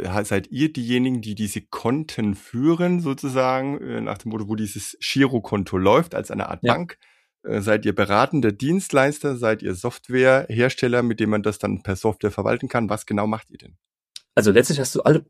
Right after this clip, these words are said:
Speaker 2: Bausteine fast schon genannt und wir sind diejenigen, die alle fünf Bausteine, die du brauchst fürs Zeitwertkonto, aus einer Hand anbieten.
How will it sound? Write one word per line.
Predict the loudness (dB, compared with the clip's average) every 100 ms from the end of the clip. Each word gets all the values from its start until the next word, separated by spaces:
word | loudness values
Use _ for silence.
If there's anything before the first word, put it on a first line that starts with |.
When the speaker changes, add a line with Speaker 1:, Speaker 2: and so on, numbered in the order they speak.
| 0
Speaker 2:
Bausteine | 4 6 6 4 4
fast | 0 4
schon | 4
genannt | 6 6 4 4
und | 6
wir | 8 8
sind | 6 4 2
diejenigen, | 4 6 6 4
die | 2 2
alle | 2
fünf | 2 0 2
Bausteine, | 4 4 4 2 2
die | 2
du | 2
brauchst | 4 4 2
fürs | -2 2
Zeitwertkonto, | 2 2 0 0 2
aus | 0 0
einer | -2 -2 0
Hand | 0 4
anbieten. | 2 2 -4 -6